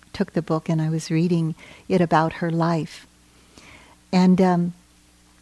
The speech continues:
it, she appeared there also. It was the first time I was seen her.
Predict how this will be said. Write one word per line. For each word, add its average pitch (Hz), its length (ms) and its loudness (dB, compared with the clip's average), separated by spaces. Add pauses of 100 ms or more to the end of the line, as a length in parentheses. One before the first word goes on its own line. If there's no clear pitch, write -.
(540)
it, 220 260 2
she 294 220 4
appeared 262 420 4
there 190 200 4
also. 190 440 2
It 175 40 -2
was 185 120 -2
the 180 100 2
first - 380 0
time 175 240 0
I 160 200 -2
was - 260 -6 (540)
seen 196 360 2
her. 160 240 -6